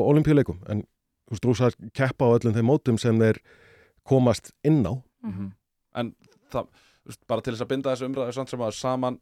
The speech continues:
Speaker 3: að þá má samt ekki vanmeta það að Kamila Valieva er í raun og veru svona á mjög lélegri íslensku once in a generation talent í raun og veru að þú veist,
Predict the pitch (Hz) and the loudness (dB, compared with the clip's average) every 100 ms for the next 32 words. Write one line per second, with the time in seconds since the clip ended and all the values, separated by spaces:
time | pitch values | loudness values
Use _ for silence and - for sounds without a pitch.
0 | - 107 107 - _ 117 117 117 - 113 | -10 -6 -6 -8 _ -6 -4 -4 -6 -10
1 | - 123 - - 120 120 117 113 101 107 | -10 -10 -10 -8 -6 -6 -6 -8 -4 -2
2 | 107 - 98 101 101 _ _ _ _ _ | -2 -6 -6 -4 -4 _ _ _ _ _
3 | - 110 107 107 104 104 104 101 104 110 | -6 -4 0 0 0 0 -2 -2 -2 -2
4 | 104 104 107 107 104 98 104 98 95 90 | -2 -2 -4 -4 -4 -4 -6 -6 -4 -6
5 | - _ _ _ _ _ _ _ _ _ | -12 _ _ _ _ _ _ _ _ _
6 | - 107 107 107 104 82 80 107 110 104 | -8 -6 -2 -2 -2 -8 -8 -4 0 0
7 | 101 95 - - 80 104 95 - 95 85 | 0 -4 -8 -12 -12 -10 -10 -10 -10 -6
8 | 104 104 107 98 104 101 101 101 - 95 | -6 -6 -8 -8 -6 -4 -4 -6 -8 -10
9 | - _ - 98 92 90 _ - 104 101 | -12 _ -8 -6 -6 -10 _ -14 -8 -6
10 | 98 95 95 95 98 98 101 - | -6 -6 -6 -6 -6 -6 -8 -10